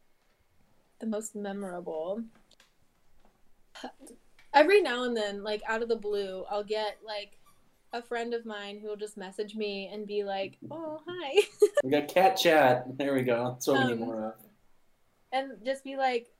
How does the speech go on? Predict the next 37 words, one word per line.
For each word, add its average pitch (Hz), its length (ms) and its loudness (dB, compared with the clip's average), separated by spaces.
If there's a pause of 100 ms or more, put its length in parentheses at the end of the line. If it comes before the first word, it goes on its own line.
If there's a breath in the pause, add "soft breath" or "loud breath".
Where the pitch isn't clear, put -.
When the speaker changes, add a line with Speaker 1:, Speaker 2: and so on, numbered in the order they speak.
Speaker 1:
"I 311 400 -6 (120)
know 254 180 -6
this 294 200 -12
is, 277 100 -14
like, 247 180 -8
so 269 220 -6
out 254 160 0
of 247 60 -14
the 240 100 -8
blue, 233 480 -6
but 226 120 -10
I 233 140 -6
just 233 160 -18
wanna 233 180 -16
let 226 200 -16
you 226 80 -10
know 214 280 -8
that, 202 120 -14
like, 214 260 -8
you 226 440 -4
are, 208 500 -6 (540)
like, 220 160 -8
what 220 140 4
you're 240 100 2
doing 240 280 2
is 226 120 -6
amazing, 214 540 -6
and 208 80 -10
I 202 60 -10
just 202 160 -16
want 214 160 -10
you 214 120 -2
to, 214 80 -4
like, 202 280 -6
keep 226 240 -10
making 214 800 -2
and 190 380 -14